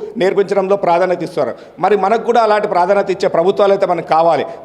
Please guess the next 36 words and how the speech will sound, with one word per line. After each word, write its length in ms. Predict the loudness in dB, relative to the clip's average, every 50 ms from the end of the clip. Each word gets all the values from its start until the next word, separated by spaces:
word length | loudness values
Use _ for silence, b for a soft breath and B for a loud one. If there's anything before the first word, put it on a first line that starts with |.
| -4
పిల్లలకు 340 | -2 0 2 2 2 2 0
చిన్నప్పటి 440 | 0 -2 -2 0 0 0 0 0 0
నుంచి 160 | 0 0 -2
స్కూలింగ్ 400 | -2 -2 -2 0 2 2 4 2
అయిపోయేంత 360 | 2 2 2 0 0 0 0
వరకు 380 | 0 0 0 0 0 0 0 0 -2 -2
ఏదో 260 | 0 2 2 4 2
ఒక 80 | 2 2
వస్తువు 280 | 0 0 0 2 0
తయారు 260 | 2 2 2 2 2 2
చేస్తే 280 | 0 0 0 0 0
అది 160 | 0 0 0
మార్కెట్లోకి 540 | 0 0 0 0 0 0 -2 0 0 0 2
వెళ్తే 460 | 2 0 0 2 0 0 0 -2 B B B B B
దానికి 340 | -2 0 0 2 2 2 2
కూడా 120 | 2 2
ఒక 60 | 2
మార్కెట్ 440 | 2 2 2 0 2 0 0 0 0
రేట్ 120 | 0 0 0
అనేది 200 | 0 0 -2 -2
వస్తుంది. 280 | -2 -4 -2 0 0
అందుకే 280 | 0 0 0 0 0 0
ఈరోజు 340 | 0 2 2 2 2 2 0
మన 120 | 0 0
ఇండియాలో 420 | 0 0 2 2 2 2 2 2
కూడా 200 | 2 2 2 2
భారీ 360 | 2 2 2 2 2 4 2 2
ఎత్తున 200 | 2 0 -2 -2 -2 -2
చైనా 160 | 0 0 0
వస్తువులు 300 | -2 -2 -2 -2 -2 0
ఎందుకు 240 | 0 -2 0 -2 -2
వస్తున్నాయంటే 600 | -4 -4 -4 -2 0 0 0 0 0 -2 -2 -2 B B B B B B
వాళ్ళకి 280 | 0 2 2 0 0 0
ప్రొడక్షన్ 380 | 0 2 2 2 0 0 -2
ఎక్కువ 280 | -2 -2 0 2 2 2
ఉంది. 280 | 2 0 -2 -4 -4